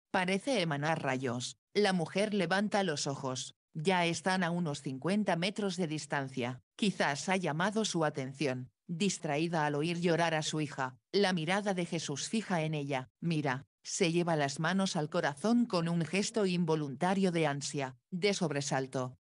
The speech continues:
Jesús aumenta su sonrisa, y esa fulgida sonrisa, inefable,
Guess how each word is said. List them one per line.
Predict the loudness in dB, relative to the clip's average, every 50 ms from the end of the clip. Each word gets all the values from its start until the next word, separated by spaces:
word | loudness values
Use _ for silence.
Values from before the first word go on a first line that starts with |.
| _ _
Jesús | -6 -2 0 0 0 0 -2 -2 -2 -2 0
aumenta | 0 2 2 2 2 0 0 0 0 0 0
su | 0 0 0
sonrisa, | 0 0 0 0 0 -2 -4 -4 -4 -2 -2 -2 -4 -4 -8 _ _ -4
y | 0 2 2 4
esa | 2 2 0 -2 -2
fulgida | 0 0 0 0 0 -2 -2 0 0 0
sonrisa, | 0 2 0 0 0 -2 -4 -4 -4 -2 -2 -2 -4 -6 -10 _ _ -4
inefable, | 0 2 2 2 2 0 0 0 0 2 0 0 -2 -4 -8